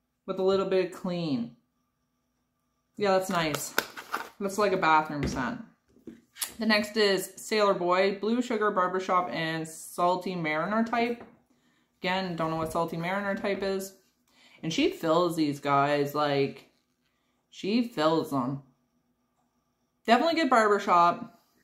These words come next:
Definitely get, like, a saltiness. Not get much blue sugar, but that one's good. Oh. I like that one.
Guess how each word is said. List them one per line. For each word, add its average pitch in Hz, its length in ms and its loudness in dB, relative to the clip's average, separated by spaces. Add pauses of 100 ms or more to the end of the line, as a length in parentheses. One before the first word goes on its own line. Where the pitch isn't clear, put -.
(1700)
Definitely 240 280 0
get, 240 140 2
like, 208 120 0
a 190 40 0
saltiness. 190 1040 0 (1400)
Not 208 140 2
get 262 120 2
much 233 240 2
blue 220 160 2
sugar, 190 280 0
but 170 100 -2
that 170 140 2
one's 170 160 -4
good. 151 340 -2 (680)
Oh. - 260 -8 (3500)
I 151 60 -4
like 151 180 -2
that 135 200 2
one. 143 240 -2